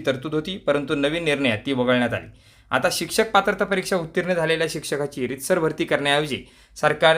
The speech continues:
बीएड, डीएड झालेल्या शिक्षकांची कंत्राटी पद्धतीने नियुक्ती करणार आहे. तर पंधरा हजार मोबदला.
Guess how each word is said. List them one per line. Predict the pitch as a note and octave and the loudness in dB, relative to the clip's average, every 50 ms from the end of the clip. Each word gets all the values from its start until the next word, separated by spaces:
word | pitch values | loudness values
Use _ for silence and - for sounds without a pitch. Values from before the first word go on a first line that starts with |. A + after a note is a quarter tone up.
| - | 2
बीएड, | - C#3 C3 D3+ F3 G#3 A3+ G#3 | -4 -4 -2 2 2 4 4 2
डीएड | F3+ E3 E3+ E3+ E3 D#3+ | 0 0 2 2 2 2
झालेल्या | C#3+ C#3+ C#3+ D3+ D3+ D#3 D3+ | 2 0 2 2 2 2 0
शिक्षकांची | D3+ D#3 B2+ - D#3 C#3+ E3 D#3+ D#3 - A#2 | -2 -4 -8 -6 -4 -4 -4 -4 -4 -6 -8
कंत्राटी | A2+ - C#3+ C#3 C3+ C3+ D#3+ F3 E3+ G#3 | -4 -2 -2 -2 0 2 0 0 0 0
पद्धतीने | - - C#3 A#2+ C3+ B2 C3+ C#3 C3 A2 F#2+ | -2 -2 -2 0 -2 -2 -2 -2 -2 -2 -2
नियुक्ती | A2 B2+ C3+ C3 B2+ - C#3+ | -2 -2 -2 -4 -4 -6 -4
करणार | B2 C3 A#2+ A#2 A#2 A2+ | 0 0 2 2 2 0
आहे. | G#2+ F#2 - - _ _ _ _ _ _ _ _ _ _ _ _ _ _ _ _ _ _ - - - | 0 -2 -6 -12 _ _ _ _ _ _ _ _ _ _ _ _ _ _ _ _ _ _ -20 -6 0
तर | E3+ E3 | 0 2
पंधरा | - F3+ F3 E3 F#3+ G3 | 4 4 4 6 8 6
हजार | F3+ E3+ F#3 F3+ E3+ | 6 8 6 4 4
मोबदला. | D#3+ D3+ D#3 E3+ E3+ F#3+ | 4 2 2 2 2 0